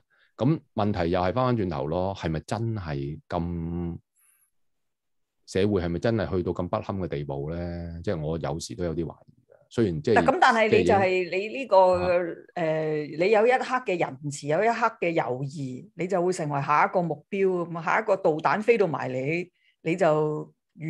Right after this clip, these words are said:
Speaker 2: 咗，你冇得再講落去㗎咯喎。
Speaker 1: 咁如果導彈飛到埋嚟，就全部都消失啦。咁咪淨係我或者你啦。唔通你認為喺嗰一刻裏邊，個導彈飛到埋嚟，
Speaker 2: <laughs>
Speaker 1: 我可-，我可以拱你去前邊，然後我唔死啩？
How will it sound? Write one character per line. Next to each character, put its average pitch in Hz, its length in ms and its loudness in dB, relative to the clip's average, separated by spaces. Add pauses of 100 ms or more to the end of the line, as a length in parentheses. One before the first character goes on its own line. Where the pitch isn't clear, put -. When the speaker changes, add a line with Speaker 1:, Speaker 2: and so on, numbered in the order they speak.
(200)
Speaker 2:
咗， 175 300 6
你 180 60 0
冇 185 80 6
得 220 60 6
再 208 200 2
講 156 220 2
落 160 200 0
去 151 60 -4
㗎 147 140 -8
咯 151 120 -8
喎。 143 200 -8 (840)
Speaker 1:
咁 107 160 -2
如 107 220 2
果 113 80 -2
導 101 120 2
彈 87 280 0
飛 113 160 0
到 95 120 0
埋 69 280 -4
嚟， 69 120 -6
就 78 100 -6
全 147 320 -8
部 78 160 -4
都 98 100 0
消 104 160 -2
失 98 80 -4 (120)
啦。 101 760 -4
咁 101 60 -2
咪 101 140 2
淨 78 160 -4
係 78 60 -4
我 80 200 0
或 82 40 0
者 90 120 -2
你 87 280 -2
啦。 101 320 2
唔 82 120 0
通 110 180 0
你 92 60 2
認 78 200 0
為 131 220 -8
喺 107 140 -2
嗰 104 180 4
一 101 40 -4 (200)
刻 87 80 -8
裏 92 80 -2
邊， 87 140 0
個 95 60 -2
導 85 120 0
彈 95 160 0
飛 113 100 2
到 101 60 4
埋 73 180 -2
嚟， 80 100 -6
Speaker 2:
<laughs> 90 60 -2
Speaker 1:
我 98 240 4
可-， - 60 -4
我 110 160 4
可 120 220 2
以 131 100 6
拱 113 240 6
你 101 140 6
去 101 100 6
前 80 180 -4
邊， 87 360 0
然 95 120 2
後 92 140 2
我 107 80 6
唔 101 100 0
死 147 160 -6
啩？ 101 440 0